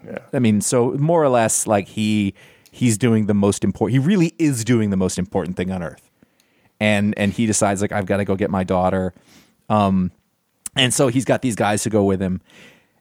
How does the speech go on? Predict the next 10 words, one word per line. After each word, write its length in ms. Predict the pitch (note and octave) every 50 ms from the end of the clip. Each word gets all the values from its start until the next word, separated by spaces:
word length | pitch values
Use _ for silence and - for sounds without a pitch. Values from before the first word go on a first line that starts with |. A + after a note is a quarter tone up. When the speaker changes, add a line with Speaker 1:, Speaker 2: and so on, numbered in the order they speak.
| _ _
Speaker 2:
And 160 | C3 C3 B2 B2+
I 60 | B2+
love 420 | B2+ B2 B2 C3 C3 C3+ B2+ B2
that 320 | A#2 C3 A#2+ A2+ A#2+ A#2 -
as 180 | - G#2+ G#2 F#2+
soldiers, 920 | - - - - A2+ A2 C#3 C#3 B2 D#3 E3+ F3+ F#3+ F#3+ - - - - - _ _ _ _ -
uh, 420 | A#2 A2 G#2+ G#2 G#2 G#2 G#2 G#2+ - - - _
they're 320 | - G#2+ F#2+ A#2+ A#2+ A2+ A2
extremely 800 | - - - - - - A2 A#2+ A#2+ A#2+ A#2+ A#2+ A#2 A#2+ A2+ - _ _
competent 720 | - - B2+ A#2+ - D#3 C#3+ - F#3+ G#3 G#3+ - - -